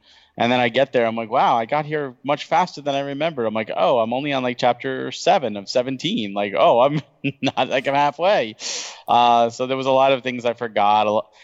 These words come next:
some, some areas it was like, "Oh, you're going here." I'm like, "I don't remember ever going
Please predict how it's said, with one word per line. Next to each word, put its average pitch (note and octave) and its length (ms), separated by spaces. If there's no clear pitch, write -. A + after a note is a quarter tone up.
some, F3 260
some E3+ 240
areas D#3 400
it C3 60
was B2 120
like, B2 220
"Oh, F3 140
you're D3 180
going D3 300
here." D3+ 260
I'm A#2+ 80
like, A#2+ 300
"I B2 80
don't G3 100
remember B2+ 420
ever A2 220
going G2+ 460